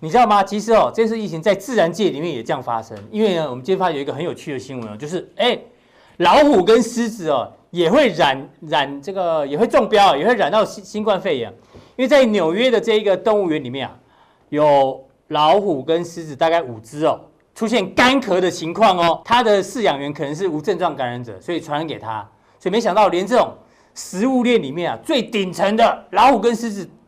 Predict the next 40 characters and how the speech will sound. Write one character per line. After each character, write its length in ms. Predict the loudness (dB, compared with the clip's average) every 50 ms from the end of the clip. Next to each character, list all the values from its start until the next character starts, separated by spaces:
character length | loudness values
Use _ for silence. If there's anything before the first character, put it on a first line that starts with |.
| _
都 200 | _ 2 2 2
会 360 | 4 2 2 2 0 -2 -6 -12 -20 -20 _ _ _
这 120 | _ -8 -6
个 160 | -4 -4 -4
中 300 | -2 -2 -2 -2 -2 -2
标 260 | 0 2 4 4 2
哦， 140 | 0 -4 -10 _ _ _ _ _
所 140 | -6 -6
以 20 | -4
呢， 240 | -4 -4 -4 -6 -8 -14 _
这 100 | -8 -8
影 160 | -6 -6 -6 -4
响 160 | -4 -4 -4
很 100 | -6 -8 -8
大。 200 | -8 -8 -8 -12 _ _ _ _
但 160 | 0 2 2
是 60 | 2
反 200 | 0 0 -2 -2
过 140 | 0 2 4
来 100 | 4 4
在 140 | 4 2 0
自 180 | -2 -4 -2 0
然 140 | 0 0
界 160 | 2 0 -2 -2
里 80 | -2
面， 240 | -4 -6 -6 -8 -10 -16 _ _ _
大 100 | 0 0
家 60 | 0 2
知 80 | 2
道 80 | 2 2
吗？ 160 | 2 0 0
最 220 | 0 0 0 0 0
近 200 | 0 -2 -4 -2
哦， 220 | -2 -4 -4 -6 -12 _ _ _ _ _
这 100 | -8 -4
个 100 | -4 -4
什 140 | -4 -6 -10
么 100 | -14 -14 -16
海 240 | -6 -2 -2 -2 0
龟， 320 | 2 2 4 4 2 0